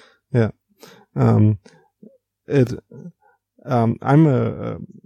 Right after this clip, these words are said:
relatively recent convert to Union. Um, I don't have a family history there, so it wasn't, uh, like, um, um, having a father that I went to Union with, uh, for example, who,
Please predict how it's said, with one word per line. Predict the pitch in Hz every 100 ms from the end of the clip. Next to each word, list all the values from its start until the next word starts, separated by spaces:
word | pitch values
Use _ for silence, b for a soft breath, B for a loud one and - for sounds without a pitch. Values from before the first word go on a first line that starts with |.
| _
relatively | 127 127 123 107 117 110
recent | 104 110 135 - 135 -
convert | - 135 143 143
to | - 147
Union. | 139 139 143 151 147 147
Um, | 131 117 117 117 113
I |
don't | 117 120
have | 104
a |
family | 101 117 117 110
history | 117 - 110
there, | 107 107 113 B B B _
so | 127
it | 107
wasn't, | 113 117 110
uh, | 104 113 110
like, | 107 104 _ 131
um, | 107 101 101 107 - b b b _
um, | 123 107 104 104 110 98
having | - 110
a | 110
father | 123 113 117 117
that |
I | 113 110 117 113
went | 113 117
to | 123
Union | 113 117 120
with, | 117 -
uh, | 123 113
for | 117
example, | 104 120 113 113
who, | 107 110